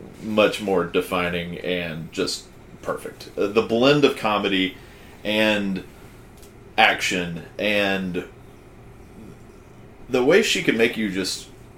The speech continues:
feel for her, even though she was, you know, playing the quote-unquote ditzy blonde high schooler.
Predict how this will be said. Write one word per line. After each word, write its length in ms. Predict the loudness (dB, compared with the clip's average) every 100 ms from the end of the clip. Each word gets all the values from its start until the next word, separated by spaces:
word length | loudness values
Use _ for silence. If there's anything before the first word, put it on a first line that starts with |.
| -20 -20
feel 400 | 0 4 6 6
for 280 | 4 4
her, 260 | 4 0 0
even 300 | 0 0 2
though 140 | 4 4
she 180 | 2 2
was, 400 | 4 2 0 -8
you 100 | -6
know, 140 | -2 -2
playing 360 | -2 -2 -2 -4
the 220 | -6 -6 -12 -18 -20 -20 -16 -14 2
quote-unquote 540 | 8 8 8 0 0
ditzy 420 | -2 -4 -4 -4 -6 -12 -18 -18 -20 -20 -20 -14
blonde 420 | -2 0 0 -4
high 140 | -6 -6
schooler. 460 | -8 -8 -6 -8